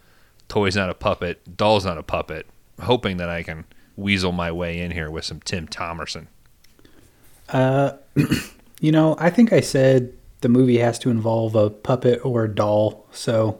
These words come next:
Speaker 2: I think this, this totally works.
Speaker 1: Okay. This bad boy is available on our favorite Tubi.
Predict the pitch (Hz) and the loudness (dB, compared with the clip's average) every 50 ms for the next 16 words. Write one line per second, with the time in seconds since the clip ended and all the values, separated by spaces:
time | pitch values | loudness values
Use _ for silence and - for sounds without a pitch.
0 | - - - 123 - 151 139 127 131 117 117 - - _ _ _ _ - - 127 | -8 -6 -4 -2 0 0 0 0 0 -2 -2 -4 -8 _ _ _ _ -6 -4 -4
1 | - - - _ - - 139 123 117 107 104 98 101 107 110 117 117 - - - | -4 -6 -14 _ 0 2 4 4 4 4 2 2 2 0 0 -2 -4 -8 -12 -16
2 | - _ _ - 107 95 92 - 98 87 78 73 - _ _ _ _ _ _ _ | -16 _ _ -14 -14 -12 -8 -6 -6 -4 -6 -6 -10 _ _ _ _ _ _ _
3 | _ _ _ _ _ _ _ _ _ _ _ _ _ _ _ _ _ _ _ _ | _ _ _ _ _ _ _ _ _ _ _ _ _ _ _ _ _ _ _ _
4 | _ _ _ _ _ _ _ _ _ _ _ _ _ _ _ _ _ _ _ _ | _ _ _ _ _ _ _ _ _ _ _ _ _ _ _ _ _ _ _ _
5 | _ _ _ _ _ _ _ _ _ _ _ _ _ _ _ _ _ _ _ _ | _ _ _ _ _ _ _ _ _ _ _ _ _ _ _ _ _ _ _ _
6 | _ _ _ _ _ _ _ _ _ _ _ _ _ _ _ _ _ _ _ _ | _ _ _ _ _ _ _ _ _ _ _ _ _ _ _ _ _ _ _ _
7 | _ - - 90 85 90 98 92 90 87 82 92 92 90 90 87 85 85 82 95 | _ -14 -14 -10 -4 -2 0 0 0 -2 -2 -2 -2 -2 -2 -2 -4 -4 -4 -2
8 | 95 92 92 90 92 92 90 87 92 90 90 92 95 98 87 - - - 113 107 | -2 -2 -4 -4 -4 -4 -4 -4 -4 -4 -4 -2 -4 -4 -4 -6 -4 -2 0 2
9 | 104 92 101 90 - _ - - - 131 127 117 127 127 131 | 2 2 0 -2 -4 _ -6 -2 0 0 0 0 0 -2 -4